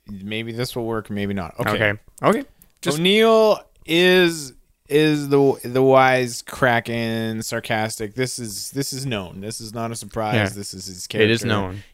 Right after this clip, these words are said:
Speaker 1: He is, but this is, uh, this, there's a time and a place,
Speaker 2: <laughs>
Speaker 1: O'Neill. This
Speaker 2: Wow.
Speaker 1: is a, a sensitive diplomatic situation. And, okay, he's distrustful of them.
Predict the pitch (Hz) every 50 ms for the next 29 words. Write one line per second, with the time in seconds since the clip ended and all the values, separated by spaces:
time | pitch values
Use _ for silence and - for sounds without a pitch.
0 | - - - 120 113 113 110 110 107 - - - - - - - - - - -
1 | - - - 143 135 - 196 233 226 - 185 151 139 135 127 127 127 127 - -
2 | - - _ _ _ _ - _ _ _ _ _ _ _ _ - 117 117 113 113
3 | 110 110 110 107 107 104 - - - - _ _ _ _ - 143 139 147 180 208
4 | 202 - 165 - - 165 202 208 180 143 - - 196 220 220 214 202 180 - -
5 | 110 87 - - - - - - - - 175 135 113 110 113 110 110 110 110 113
6 | - _ - - _ _ - 208 220 214 185 156 165 127 131 135 131 127 120 110
7 | - - - 127 123 123 - - - 190 196 202 - - 208 202 202 196 185 170
8 | - - - 127 123 _ - 202 196 - 160 147 135 135 131 131 131 - - 135
9 | - - 120 110 107 104 110 - - - - 92 107 123 127 - _ _ _ _
10 | _ _ _ _ _ _ _ _ _ _ - 143 147 151 247 247 147 - 180 175
11 | - 165 135 139 - 285 302 294 - 269 233 - - - 214 190 185 - - 160
12 | 135 110 101 98 98 101 85 78 78 -